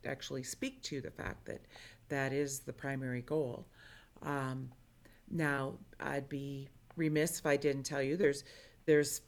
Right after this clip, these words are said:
financial, um, incentives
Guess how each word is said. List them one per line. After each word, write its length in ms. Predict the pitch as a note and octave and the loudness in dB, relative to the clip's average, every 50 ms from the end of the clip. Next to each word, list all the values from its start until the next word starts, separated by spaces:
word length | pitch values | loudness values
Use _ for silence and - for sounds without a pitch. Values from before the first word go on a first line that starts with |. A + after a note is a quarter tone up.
| - - | 0 2
financial, 1080 | D#3+ C#3+ C#3+ C#3+ C#3+ C#3 C#3 D3 D3 C#3+ D3+ - - - D#3+ D3+ D3+ E3+ A3 C4+ D#4 - - - - - - - - - - - - | 4 4 4 4 4 4 4 4 4 4 4 2 -2 0 2 4 4 6 4 4 2 -2 -8 -16 -20 -20 -20 -20 -20 -20 -18 -8 -4
um, 440 | D3+ C#3+ C#3+ C#3 C#3 C#3 C3 C#3+ C#3 - - - _ - | -2 0 0 0 0 0 0 -2 -6 -10 -16 -20 _ 2
incentives 1040 | F#3 F3+ E3 D#3 - - D#3+ C#3+ C3+ C3+ - C#3+ C3+ E3 B3 E4 - - - - | 4 4 4 2 2 2 2 2 2 2 2 2 2 2 2 0 -2 -6 -8 -10